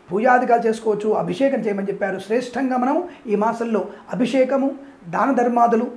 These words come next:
ఎక్కువగా చేయమని చెప్పారు, నదీ స్నానాలు చేయమని చెప్పారు. కనుక నామస్మరణ, భగవన్నామస్మరణ, భగవద్గీత పారాయణం అత్యంత శుభాన్ని, ఆనందాన్ని కలిగిస్తుంది. కాబట్టి మీరందరూ కూడా అధిక మాసంలో వచ్చేటువంటి ప్రతి పుణ్య దినము,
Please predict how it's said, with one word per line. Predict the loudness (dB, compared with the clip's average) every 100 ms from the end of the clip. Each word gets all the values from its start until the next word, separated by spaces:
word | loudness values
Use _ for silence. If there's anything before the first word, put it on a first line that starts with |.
| -14
ఎక్కువగా | -8 -2 -2
చేయమని | -2 -4 -4
చెప్పారు, | -6 -4 -4
నదీ | -2 -2 0
స్నానాలు | 0 0 0
చేయమని | -4 -4
చెప్పారు. | -6 -4 -4 -4 -10 -20 -10
కనుక | -6 -2 -2 -2 -12 -20 _ -16
నామస్మరణ, | -10 -4 2 6 6 6 0 -2 -2 -2 -6 -16 -20 -14 -4
భగవన్నామస్మరణ, | -2 0 2 2 0 0 -4 -6 -6 -6 -10 -20 -20 -16 -4
భగవద్గీత | 0 2 2 0 -2 0
పారాయణం | 2 4 6 4 0 -8 -20 -20 _ -14
అత్యంత | -8 -2 0 -2
శుభాన్ని, | -4 -6 -6 -4 -6 -4
ఆనందాన్ని | -4 -4 -6 -8
కలిగిస్తుంది. | -12 -12 -14 -18 -20 -20 _ _ -12
కాబట్టి | -8 -4
మీరందరూ | -2 0 0
కూడా | 0 0 -4 -10 -18 -12
అధిక | -2 0 2
మాసంలో | 2 0 -2 -4
వచ్చేటువంటి | -2 -4 -4 -6 -6 -8 -12 -20 _
ప్రతి | -4 0 0
పుణ్య | 0 -2 -2 0 0
దినము, | 0 0 -2